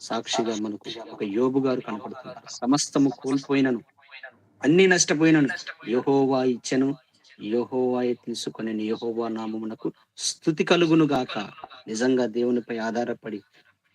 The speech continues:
దేవుని ఆశ్రయముగా కలిగి ముందుకు కొనసాగుతున్న వారి భక్తుల జీవితాలు మనకు ఆదర్శంగా కనపడుతున్నాయి ప్రియులారా.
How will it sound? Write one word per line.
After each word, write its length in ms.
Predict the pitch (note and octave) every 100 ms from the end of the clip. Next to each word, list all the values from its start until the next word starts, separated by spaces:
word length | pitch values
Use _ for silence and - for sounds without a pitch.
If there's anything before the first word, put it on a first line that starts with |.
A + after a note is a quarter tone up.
| _
దేవుని 360 | B2 D3 E3
ఆశ్రయముగా 720 | C#3+ B2+ D3+ - F#3 F3 D#3+ D#3
కలిగి 380 | D3 C#3+ C3+ B2 - B2 - C#3+ C3+ -
ముందుకు 260 | B2 B2 -
కొనసాగుతున్న 720 | A2 A2+ B2 B2+ B2+ B2 A#2+
వారి 220 | A#2 A2
భక్తుల 420 | G2+ A2 - B2
జీవితాలు 580 | A2 A2 B2 C#3 C#3 C3
మనకు 280 | A#2+ A#2 - - -
ఆదర్శంగా 500 | A2 A#2+ - B2 A#2
కనపడుతున్నాయి 680 | - G#2+ - G#2 - -
ప్రియులారా. 320 | - - -